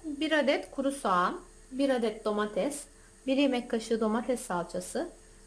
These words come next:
dört yemek kaşığı sıvı yağ, tuz, karabiber ve pul biber kullanacağız. Baharat miktarını siz kendi damak zevkinize göre ayarlayabilirsiniz.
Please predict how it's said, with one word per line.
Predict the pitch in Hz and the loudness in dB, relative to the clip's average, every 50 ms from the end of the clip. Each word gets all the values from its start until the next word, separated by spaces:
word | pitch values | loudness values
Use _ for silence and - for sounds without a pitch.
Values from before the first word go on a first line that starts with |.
| - - 208 | -10 0 4
dört | 247 294 330 - - | 4 4 4 4 2
yemek | 269 247 226 214 - | 2 2 2 -2 -2
kaşığı | - 190 190 - - 240 | -4 -4 -4 -4 -6 -6
sıvı | - - - 240 220 226 | -8 -4 -4 -4 -2 0
yağ, | 220 190 180 190 240 330 - - - - - - - - - - - - - - - | 0 0 0 0 -2 -4 -8 -16 -20 -20 -20 -20 -20 -20 -20 -20 -20 -20 -20 -14 -4
tuz, | - 302 311 392 - - - - - - | -2 0 0 0 -2 -6 -12 -14 -18 -8
karabiber | - 320 302 311 311 247 220 208 214 214 208 226 | -2 0 2 2 2 0 0 2 2 2 2 2
ve | 277 415 440 - - - | -2 -2 -4 -6 -14 -6
pul | - 311 269 233 208 | -4 -2 -2 0 0
biber | 196 190 180 180 180 | 0 0 0 0 -4
kullanacağız. | - 190 180 180 180 180 180 180 - 403 - - - - - - - - - - - - - - - - - | -4 -4 -4 -4 -4 -4 -6 -6 -8 -8 -8 -10 -12 -14 -18 -20 -20 -20 -20 -20 -20 -20 -20 -20 -20 -14 -4
Baharat | 240 277 277 294 294 294 294 294 - | -2 0 2 2 2 2 0 -2 -2
miktarını | 269 262 262 - 247 226 220 220 240 320 | -4 -4 -2 0 0 2 2 2 0 0
siz | 330 - 349 349 - | -2 -4 -4 -6 -8
kendi | - - 285 262 262 262 254 | -4 -2 -2 -2 0 0 0
damak | 254 247 247 254 269 254 | 0 2 2 0 -2 0
zevkinize | 240 233 226 220 - 254 240 226 226 240 220 | 0 -2 -2 0 -2 -2 0 0 0 0 -2
göre | 185 196 262 | -2 -2 -2
ayarlayabilirsiniz. | 285 302 285 269 269 254 254 247 247 247 240 254 240 233 240 240 - - 180 185 269 349 | 0 0 0 0 0 0 0 0 0 0 0 0 0 0 -2 -2 -4 -8 -8 -8 -8 -8